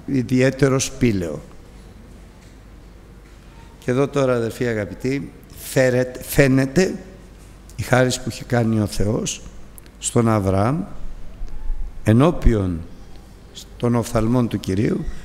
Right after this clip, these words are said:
αλλά και ενώπιον των ανθρώπων, που είναι, αδερφοί αγαπητοί, αυτό που λέγ-, που λέγεται στη Γραφή «Καλή μαρτυρία» και την καλή μαρτυρία τη δίνει μόνο ο Θεός. Απεκρίθησαν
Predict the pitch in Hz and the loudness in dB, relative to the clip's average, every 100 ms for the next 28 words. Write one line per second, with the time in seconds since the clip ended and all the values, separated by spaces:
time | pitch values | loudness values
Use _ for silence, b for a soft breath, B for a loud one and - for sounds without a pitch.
0 | B - 107 101 98 101 110 107 101 101 | B -2 0 0 2 2 2 2 0 0
1 | 101 90 - 98 - 110 - B B B | -2 -2 -2 -2 -2 -4 -6 B B B
2 | B B B - 107 117 123 123 113 101 | B B B -2 2 4 4 4 2 0
3 | 92 120 107 95 90 - 113 107 92 B | -2 0 0 0 -4 -2 0 0 -2 B
4 | B B B 101 - 113 98 107 113 107 | B B B -4 0 0 2 2 4 2
5 | 90 - - 104 113 110 101 101 - 98 | -2 -4 0 2 4 2 0 -2 -4 -2
6 | 95 87 110 - 98 92 104 95 87 - | -2 -2 -4 -2 0 0 0 0 -2 -4
7 | 87 85 120 160 - - B B B B | -4 -2 -4 -6 -10 -18 B B B B
8 | - 92 101 101 98 107 101 95 95 104 | -6 -2 0 2 2 2 0 -2 0 0
9 | 101 90 95 95 87 92 87 87 - 80 | 0 -2 0 2 2 0 -2 0 2 0
10 | - - - - - - - - - - | -2 -10 -12 -16 -20 -20 -20 -20 -20 -20
11 | - - B B B B - - - - | -20 -20 B B B B -20 -20 -20 -20
12 | - - - - - - - - - - | -20 -20 -20 -20 -20 -20 -20 -20 -20 -20
13 | - 131 131 127 113 151 175 190 202 - | -2 0 0 -2 -2 0 0 0 -2 0
14 | 175 | 0